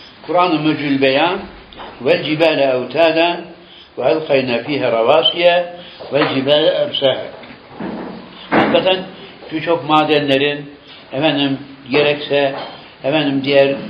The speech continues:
şeylerin çıkmasında hepsi dağlar birer hazine oluyor.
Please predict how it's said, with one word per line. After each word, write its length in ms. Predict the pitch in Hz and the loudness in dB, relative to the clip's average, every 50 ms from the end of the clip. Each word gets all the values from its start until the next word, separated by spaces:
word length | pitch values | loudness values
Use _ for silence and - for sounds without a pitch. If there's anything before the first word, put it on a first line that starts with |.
| - - - | -12 -4 -2
şeylerin 400 | 139 139 127 127 - 311 - - | 0 0 0 0 -2 -2 -4 -6
çıkmasında 600 | - - - 139 135 127 127 - 120 117 117 120 - - - - - - - - | -8 -10 -8 -6 -6 -6 -6 -8 -8 -8 -8 -10 -10 -14 -18 -20 -20 -20 -12 -8
hepsi 340 | - 151 151 - 160 160 160 156 139 - 143 131 117 | -6 -6 -4 -4 -4 -4 -6 -6 -8 -8 -8 -6 0
dağlar 400 | 135 131 135 139 160 185 196 190 | 2 4 4 4 4 4 2 2
birer 180 | 156 156 165 170 | 2 2 2 2
hazine 460 | 151 147 156 143 127 139 139 139 131 | 2 0 -2 -2 -2 -2 -2 0 0
oluyor. 560 | 117 107 98 98 92 90 92 127 160 190 190 | 0 -2 -4 -6 -10 -8 -6 -6 -6 -6 -8